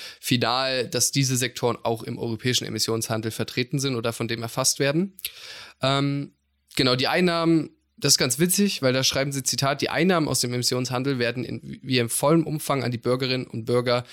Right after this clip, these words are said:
und an die Betriebe durch Stromverbilligung zurückgeben. Als erstes schaffen wir die E E G-Umlage ab.“ Dazu muss man wissen, also die F D P will das ja auch, plus eine Klimadividende. Jetzt ist natürlich die Frage, sollte die F D P das finanzieren können, ist bei der Union die Frage, wo ist der Rest des Geldes hin?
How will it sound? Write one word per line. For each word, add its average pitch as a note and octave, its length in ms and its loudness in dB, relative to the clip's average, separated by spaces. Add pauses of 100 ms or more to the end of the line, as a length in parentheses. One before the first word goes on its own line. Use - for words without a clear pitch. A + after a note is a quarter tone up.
(180)
und B2 140 -8
an B2 100 0
die A#2+ 80 2
Betriebe B2 400 -2
durch A#2 200 0
Stromverbilligung B2 800 -2
zurückgeben. E3 760 2 (300)
Als B2 200 0
erstes C3+ 280 2
schaffen A#2+ 300 0
wir A#2 100 0
die A#2 160 -6
E G#2 220 -4
E A2+ 60 -4
G-Umlage G#2 560 0
ab.“ - 180 -6
Dazu - 240 -2
muss C#3 160 -4
man A2+ 100 2
wissen, D3 360 2 (320)
also A2+ 400 2
die - 80 -6
F - 100 -4
D - 80 -4
P C3+ 220 -2
will B2 60 -2
das A#2 120 0
ja - 140 0
auch, C#3+ 200 0
plus - 280 2
eine A2+ 80 0
Klimadividende. A#2 920 0 (920)
Jetzt - 240 2
ist - 120 4
natürlich C3 260 -2
die B2+ 80 -6
Frage, B2 260 2
sollte A#2+ 220 -2
die A#2 140 0
F A2+ 80 -4
D A#2 100 -2
P C#3 400 0 (400)
das - 160 0
finanzieren C#3 480 2
können, F3 380 0 (460)
ist - 120 -2
bei C3 80 2
der B2 100 4
Union B2 240 4
die C#3 80 -2
Frage, B2+ 300 0
wo B2 80 -2
ist - 120 4
der A2+ 200 0
Rest C3+ 220 2
des E3 140 2
Geldes D#3 320 4
hin? F#3+ 220 2